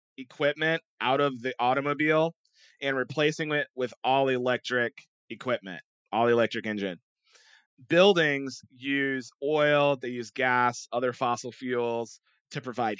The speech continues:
heating, cooling, and hot water on a daily basis in buildings all over the country. A heat pump allows you to take that fossil fuel equipment out of the building and replace it with smart, healthy, green,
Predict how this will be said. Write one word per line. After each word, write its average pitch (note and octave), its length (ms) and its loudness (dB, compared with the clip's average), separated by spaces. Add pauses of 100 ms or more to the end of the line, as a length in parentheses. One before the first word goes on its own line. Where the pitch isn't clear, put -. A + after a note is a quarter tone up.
heating, E3+ 520 2
cooling, D#3+ 500 0
and G#2 80 -6
hot B2 240 0
water A2 560 2 (400)
on A#2 160 -4
a A2 80 -2
daily A#2+ 340 0
basis A2 540 -2
in G#2 160 -10
buildings A2 320 -2
all A#2 260 2
over A2 160 0
the G#2+ 60 -6
country. G#2+ 500 -8 (800)
A A#2+ 60 -4
heat C#4 320 0
pump A3+ 180 -2
allows C#3+ 400 4
you D3 80 -4
to A#2+ 80 -2
take D3+ 240 -4
that C3+ 300 -2
fossil C3+ 360 2
fuel C3+ 360 -2
equipment B2+ 500 -4 (100)
out B2 180 0
of B2 80 0
the A#2+ 60 -4
building B2+ 460 -2
and A#2 100 -8
replace A#2 400 -6
it A2+ 120 -6
with G#2+ 160 -10
smart, C#3+ 540 0 (260)
healthy, C3+ 580 2
green, C3 520 -2